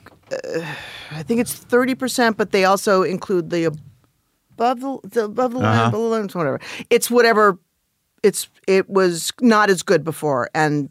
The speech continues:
Speaker 1: Kathy Hochul just pushed it through,
Speaker 2: And
Speaker 1: so
Speaker 2: now
Speaker 1: it's
Speaker 2: they,
Speaker 1: better.
Speaker 2: they, everyone's deciding they could use the money, and
Speaker 1: Well,
Speaker 2: they could deploy people.
Speaker 1: Yeah. It's,
Speaker 2: Right.
Speaker 1: it's, I, I just know for our show how many, how much money we spread around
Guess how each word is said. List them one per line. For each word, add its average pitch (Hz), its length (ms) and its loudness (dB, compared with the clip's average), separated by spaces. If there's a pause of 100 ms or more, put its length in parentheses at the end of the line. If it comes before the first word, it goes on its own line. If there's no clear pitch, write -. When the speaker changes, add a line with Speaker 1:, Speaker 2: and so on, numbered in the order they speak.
(120)
Speaker 1:
Kathy 147 280 -2
Hochul 135 280 -4
just - 220 -14
pushed - 260 -12
it - 100 -18
through, - 140 -10
Speaker 2:
And 104 100 2
Speaker 1:
so 101 60 2
Speaker 2:
now 101 80 2
Speaker 1:
it's 95 80 -2
Speaker 2:
they, 98 80 4
Speaker 1:
better. 98 120 0
Speaker 2:
they, 98 300 0
everyone's 117 320 2
deciding 101 440 0
they 92 100 2
could 85 200 -4
use 92 260 0
the 82 140 -4
money, 87 440 -2 (920)
and 101 120 0
Speaker 1:
Well, - 80 4
Speaker 2:
they 101 120 4
could 92 180 -2
deploy 101 500 0
people. 101 520 0
Speaker 1:
Yeah. 101 160 0 (380)
It's, 226 260 2
Speaker 2:
Right. 214 220 4
Speaker 1:
it's, - 300 0 (520)
I, 240 300 4 (160)
I 202 140 2
just 247 180 -2
know 240 80 6
for 196 160 2
our 165 160 2
show 175 200 2
how 160 180 0
many, 156 400 0 (420)
how 190 160 0
much 175 200 0
money 165 180 2
we 147 140 0
spread 147 280 0
around 127 340 -4